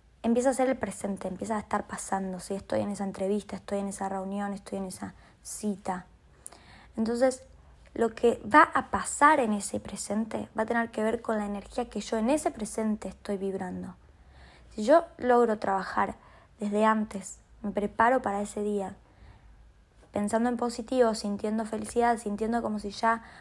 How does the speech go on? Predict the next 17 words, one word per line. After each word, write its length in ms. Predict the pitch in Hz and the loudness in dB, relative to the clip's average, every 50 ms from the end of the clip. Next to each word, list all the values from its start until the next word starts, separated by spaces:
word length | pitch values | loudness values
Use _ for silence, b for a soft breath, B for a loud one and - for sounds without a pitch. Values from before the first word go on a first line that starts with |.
| B B - | B B -4
hubiera 280 | - 226 233 226 240 226 | 2 4 6 6 6 4
pasado 400 | 220 214 214 - 233 226 226 226 | 2 0 -4 -2 -2 0 0 0
lo 140 | 220 220 220 | -2 -2 -4
que 100 | 214 208 | -4 -4
quería, 480 | 214 214 214 233 240 220 208 208 214 B B B B B B B B - | -4 -2 -2 0 0 -2 -2 -4 -8 B B B B B B B B -20
ya 180 | - - 233 226 | -4 0 2 2
lo 80 | 233 226 | 2 2
recibí, 680 | 226 240 220 214 - 233 233 240 247 247 226 - - - | 0 -2 -4 -4 -2 -2 -2 0 0 -2 -2 -4 -6 -8
ya 320 | - - 226 220 220 - | -6 -4 -4 -4 -6 -6
me 220 | - 220 214 214 220 | -4 -4 -4 -2 2
cuento 520 | - 240 247 254 240 240 254 247 - - - - - - | 4 4 4 4 2 -2 -2 -2 -2 -4 -8 -16 -20 -8
como 260 | - 214 214 214 208 | -4 0 0 0 0
si 220 | 202 - - 226 214 | 0 -4 -6 -6 -8
fuera 320 | - - - 277 285 285 | -4 0 2 4 4 4
el 160 | 262 247 240 | 2 0 0
día 240 | 226 254 254 240 220 | 0 0 0 0 0
siguiente, 800 | 220 - - 220 208 226 254 262 247 233 220 - - 190 185 - | -2 -6 -8 -6 0 0 2 2 2 0 -4 -4 -6 -8 -8 -8